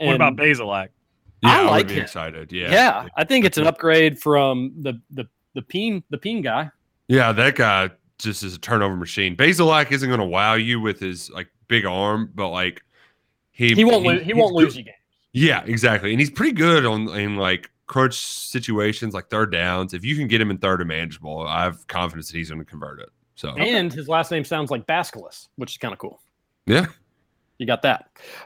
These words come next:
Speaker 2: Boys, in honor of this, can I get a lovely audio drop of her saying, "We won"? I guess, did you not send over a picture?
Speaker 1: He sent over the video, so here it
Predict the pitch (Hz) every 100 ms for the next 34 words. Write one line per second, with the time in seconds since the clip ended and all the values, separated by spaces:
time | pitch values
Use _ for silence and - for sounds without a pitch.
0 | - 196 247 240 185 180 196 233 208 165
1 | 170 180 - 175 170 170 147 147 160 160
2 | 165 156 151 156 151 131 147 147 143 139
3 | - 151 139 160 143 135 131 131 - _
4 | _ _ - _ - 139 139 131 117 95
5 | 110 _ _ _ - - _ _ _ _
6 | _ _ - 165 254 240 - 170 160 156
7 | 233 214 214 214 196 196 185 180 147 214
8 | - 226 208 - _ _ _ _ _ -
9 | 170 226 240 226 - 214 175 190 165 170
10 | 165 156 147 135 135 127 123 165 95 87
11 | 95 110 127 110